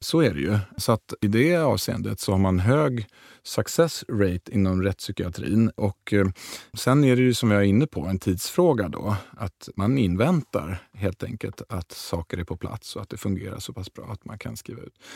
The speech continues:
Men sen så återstår en liten grupp där man får svårt att liksom skriva ut personen, där man blir kvar under väldigt lång tid då. Och där i vissa fall kan bli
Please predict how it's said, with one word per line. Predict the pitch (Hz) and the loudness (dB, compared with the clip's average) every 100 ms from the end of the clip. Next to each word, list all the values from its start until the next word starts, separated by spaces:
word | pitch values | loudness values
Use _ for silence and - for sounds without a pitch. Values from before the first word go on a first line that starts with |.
| - - - | -18 -10 -2
Men | |
sen | 139 160 | 2 4
så | 170 151 | 2 2
återstår | 160 120 - 139 127 | 2 2 2 2 4
en | 117 117 | 6 6
liten | 120 - 107 | 4 2 0
grupp | 90 90 - - | 0 -2 -6 -8
där | 101 95 | -2 0
man | 95 | 0
får | 92 110 98 | 0 0 0
svårt | - - 73 98 104 | -2 -8 -8 -8 -8
att | - - - | -10 -14 -18
liksom | - 98 98 | -16 -10 -8
skriva | - 95 90 | -4 -2 2
ut | 110 113 - | 2 0 -4
personen, | 107 - 62 92 90 | -4 -2 -4 -6 -6
där | 95 | -6
man | 95 92 | -6 -8
blir | 92 | -10
kvar | - 110 98 | -2 0 0
under | 95 95 | -6 -8
väldigt | 101 95 98 | -10 -10 -8
lång | 101 95 98 | -8 -6 -6
tid | - 120 95 | -2 -2 -4
då. | - 73 107 - - - - | -8 -12 -14 -18 -20 -20 -16
Och | - 104 | -4 0
där | 104 104 101 | 2 4 4
i | 98 | 4
vissa | 98 95 - - | 2 0 -2 -2
fall | 113 101 87 | 0 -2 -2
kan | 90 104 | -2 -2
bli | 92 78 67 | 0 -2 -8